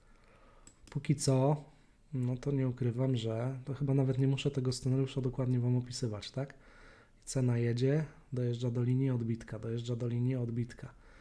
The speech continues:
Tutaj trend jeszcze bardziej przyspiesza, także jesteśmy w trendzie i jeszcze ten ruch jest do złapania. No, fajna to jest kryptowaluta. Na pewno za chwilę ją będę in-, bardzo śledził, e,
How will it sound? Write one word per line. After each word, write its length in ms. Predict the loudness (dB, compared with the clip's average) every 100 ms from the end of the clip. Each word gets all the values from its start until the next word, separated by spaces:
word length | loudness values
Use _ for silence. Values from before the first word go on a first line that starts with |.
| -20 -20
Tutaj 260 | -8 0 2
trend 260 | 4 2 2
jeszcze 260 | 2 2
bardziej 300 | 2 2 2
przyspiesza, 600 | 0 -4 -4 -2 0 0
także 260 | 0 0 0
jesteśmy 360 | 2 2 4
w 80 | 2
trendzie 500 | 2 4 4 4 2 -2 -12 -20 -4 4
i 40 |
jeszcze 300 | 6 6 4
ten 160 | 4 6
ruch 260 | 4 2 -8 -2
jest 340 | 4 4 4 0
do 120 | 2
złapania. 520 | 4 2 0 -2 -4 -8 -20 -20 -20 -20 -20 -6
No, 240 | -2 -2 -2
fajna 320 | 2 4 4
to 100 | 2
jest 140 | -2 -4
kryptowaluta. 600 | -8 -8 -8 -8 -8 -6
Na 100 | -2
pewno 340 | 0 2 2
za 140 | 0 -4
chwilę 300 | 0 4 6
ją 180 | 6
będę 320 | 2 2 0 -2
in-, 260 | -4 -6 -12 -20 -20 -18 -18 -20 -20 -20 -8 0
bardzo 340 | 4 4 2
śledził, 560 | 0 -2 0 0 0 -2 -10 -18 -18 -20 -16 -12 -8
e, 280 | -6 -4